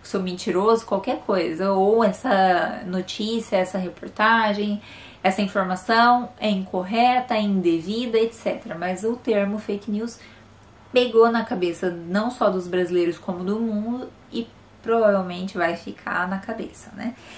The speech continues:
Então, aqui, importante, fake news, não era pra você colocar, jogar lá, "Ah, no mundo existe fake news", e tal,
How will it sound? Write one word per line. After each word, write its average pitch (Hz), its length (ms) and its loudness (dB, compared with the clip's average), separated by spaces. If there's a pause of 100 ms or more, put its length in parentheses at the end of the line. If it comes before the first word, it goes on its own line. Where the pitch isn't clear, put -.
(180)
Então, 202 1000 6 (720)
aqui, 214 640 0 (240)
importante, 233 920 0 (300)
fake 220 400 -2
news, 175 480 -4
não 185 200 -2
era 220 180 2
pra 226 140 -4
você 202 240 -6
colocar, 185 500 0
jogar 185 320 2
lá, 220 480 2
"Ah, 214 40 -2
no 202 100 0
mundo 196 340 -2
existe 196 320 -4
fake 190 260 -8
news", 185 200 -4
e - 20 -16
tal, 190 200 0